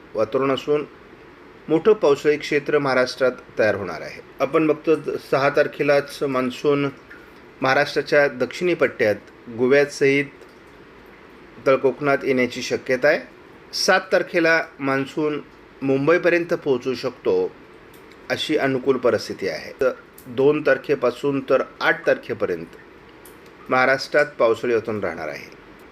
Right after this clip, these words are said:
चक्रीवादळी परिस्थिती आज तयार होऊन ती पूर्व भारताकडे सरकेल. अ, तीस तारखेपर्यंत जरी बघितलं तरी वादळी परिस्थिती जशी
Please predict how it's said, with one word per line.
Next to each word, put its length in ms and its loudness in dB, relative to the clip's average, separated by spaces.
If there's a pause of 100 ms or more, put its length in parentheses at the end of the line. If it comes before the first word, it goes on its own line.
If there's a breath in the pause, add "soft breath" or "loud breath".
(380)
चक्रीवादळी 580 4
परिस्थिती 540 0
आज 340 0
तयार 180 4
होऊन 320 -2 (640)
ती 280 -2 (460)
पूर्व 260 4
भारताकडे 480 0
सरकेल. 340 -6 (340)
अ, 120 0 (160)
तीस 220 -2
तारखेपर्यंत 560 0
जरी 240 2
बघितलं 480 -2 (680)
तरी 180 4
वादळी 340 4
परिस्थिती 440 -4
जशी 280 0